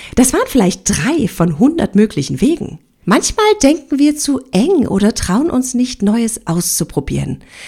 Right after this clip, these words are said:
Aber genau da liegt oft unser größtes Potenzial. Und falls du jetzt sagst, „Katrin, das bekomme ich nicht alleine hin, da brauche ich deine Unterstützung als Coach“,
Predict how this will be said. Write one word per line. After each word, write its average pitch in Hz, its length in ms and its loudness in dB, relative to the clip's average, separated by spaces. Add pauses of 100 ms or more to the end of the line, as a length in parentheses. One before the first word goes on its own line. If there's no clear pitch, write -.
(140)
Aber 233 200 0
genau 220 400 4
da 214 500 -2 (260)
liegt - 280 -4
oft - 360 -4
unser 165 240 0
größtes - 640 -2
Potenzial. 196 920 -6 (420)
Und 214 140 4
falls - 320 0
du - 60 4
jetzt 139 140 2
sagst, - 340 0 (240)
„Katrin, 233 560 0
das 202 180 0
bekomme 247 300 2
ich 254 120 -2
nicht 349 280 4
alleine 233 320 4
hin, 208 260 4
da 196 120 4
brauche 185 280 2
ich 269 100 -2
deine 226 240 2
Unterstützung 202 520 -2
als - 180 -4
Coach“, 165 340 0